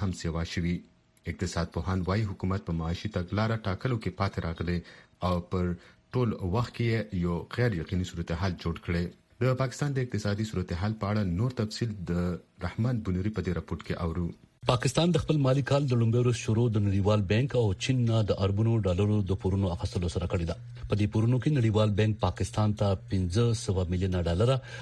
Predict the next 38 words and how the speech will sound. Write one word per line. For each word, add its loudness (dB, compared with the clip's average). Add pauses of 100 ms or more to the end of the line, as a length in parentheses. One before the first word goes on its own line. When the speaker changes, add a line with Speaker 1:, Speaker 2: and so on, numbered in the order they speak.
(140)
Speaker 2:
او 6 (140)
چین 2 (160)
یو 4 (160)
اعشاریه 2
درې 2
بیلیونه 2
ډالر 0
ورکوي. -2 (760)
په 6
جوړو 4 (100)
مالي 4
ستونزو 2
کې 0
د 0
ښکیل 2
هیواد 2
پاکستان 0 (240)
د 4
مالي 4
کال 2
شروع 4
نن 2
د -2
جولای 2
د 0
لومړۍ 2
نیټې 0
نه 0
کیږي. -2 (380)
نړیوال 4
یو 2
بل 4
بانک 2
پاکستان 0
ته 2
د -6
پنځه 2
سوه 2